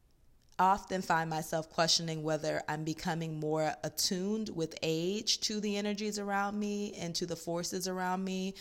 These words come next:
or if there are just more forces existing, if they're just more prevalent now. Either way, um, I definitely knew that it wasn't a coincidence that this same message had come to me twice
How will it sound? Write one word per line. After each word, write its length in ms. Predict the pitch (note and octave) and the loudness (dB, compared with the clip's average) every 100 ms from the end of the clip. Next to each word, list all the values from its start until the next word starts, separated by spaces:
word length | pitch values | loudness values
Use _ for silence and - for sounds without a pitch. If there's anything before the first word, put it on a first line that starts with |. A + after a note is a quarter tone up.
| - - - | -16 -20 -4
or 580 | E3+ E3+ E3+ E3 D#3+ D#3+ - - - | 2 6 6 4 2 -2 -10 -20 -4
if 220 | F3 F3 E3+ | 0 0 2
there 180 | E3+ | 2
are 60 | D#3+ | 2
just 260 | E3 D#3+ D#3+ | 0 -2 -2
more 240 | D#3 D3+ | -2 -4
forces 600 | D#3 D#3 D3+ - D3+ D3 | -2 -2 -2 -2 -6 -6
existing, 640 | - D3+ E3+ E3 - D3+ | -6 -2 -2 -2 -8 -8
if 180 | D3 E3 | -6 -4
they're 140 | D#3 D3+ | -4 -2
just 240 | D#3 - | -4 -4
more 160 | D#3 D#3 | -6 -4
prevalent 560 | - E3 D#3+ D3 - | 2 2 2 -6 -6
now. 400 | C#3+ - - F3+ - - - - | -2 -2 0 -4 -6 -12 -8 4
Either 280 | G3+ B3+ G#3+ | 6 6 4
way, 440 | D#3+ D#3 D3+ D3+ D#3 - - - - - | 2 2 2 -2 -8 -18 -20 -20 -4 2
um, 560 | D#3+ D#3+ D#3 D3+ D3+ - - _ _ _ - - - | 2 2 -2 -4 -12 -16 -20 _ _ _ -8 0 2
I 120 | F3+ | 4
definitely 380 | E3+ F#3 G3 F3 | 4 2 2 0
knew 140 | E3 | 0
that 100 | D#3+ | 0
it 80 | D3+ | 2
wasn't 280 | D#3 D#3 D#3 | 2 0 -4
a 40 | |
coincidence 640 | D3+ D#3+ D#3+ - D#3 E3 - | -2 -2 -2 -4 -4 -4 -2
that 200 | D#3 D3 | -4 -2
this 200 | E3 - | -4 -2
same 340 | F3 E3+ D#3+ | -2 -2 -2
message 480 | D#3+ D#3+ E3 E3 - | -4 -2 -4 0 2
had 220 | D#3+ - | 0 -2
come 220 | F#3+ D#3+ | -2 -2
to 160 | D#3+ D#3 | -2 -6
me 160 | D3+ | -6
twice 680 | D3+ - D#3 D3 C#3+ - | -8 -2 2 2 0 -8